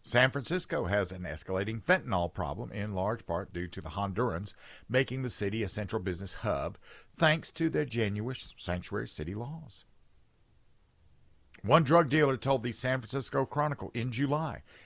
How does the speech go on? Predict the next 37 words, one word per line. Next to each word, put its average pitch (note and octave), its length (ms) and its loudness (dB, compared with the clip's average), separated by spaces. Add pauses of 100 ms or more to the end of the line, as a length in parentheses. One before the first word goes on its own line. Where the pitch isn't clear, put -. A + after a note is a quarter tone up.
(120)
"In E3 220 4
San F#3 240 8
Francisco, F3 500 4
it's A2+ 100 0
like B2+ 200 4
you're B2+ 80 0
here C#3+ 300 6
in C3+ 80 4
Honduras. D3+ 580 0
The - 100 -6
law, D#3+ 300 10
because B2+ 300 2
they B2+ 120 2
don't C3 240 2
deport, E3+ 480 4 (240)
that's B2+ 300 6
the C3 80 -6
problem. B2 500 2
And E2+ 160 -4
you E2 140 -2
look F#2 200 -2
for G#2 80 -6
San A2 260 -2
Francisco B2 380 -4
because A2 300 -4
it's F#2 160 -8
a E2+ 60 -8
sanctuary G#2+ 420 0
city, C3+ 220 -4
you A#2 100 -8
go F2 140 2
to F2 80 -2
jail A2 320 0
and F#2 240 -4
you G2 80 -6
come E2 240 -6
out." - 180 -12